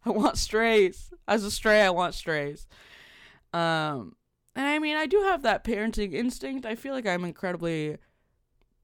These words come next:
maternal, s-, paternal, androgynous, eternal. I feel very eternal. <laughs>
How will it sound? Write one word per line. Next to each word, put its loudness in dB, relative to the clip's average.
maternal, -2
s-, -12
paternal, 2
androgynous, -2
eternal. -2
I -20
feel -8
very 0
eternal. -2
<laughs> -10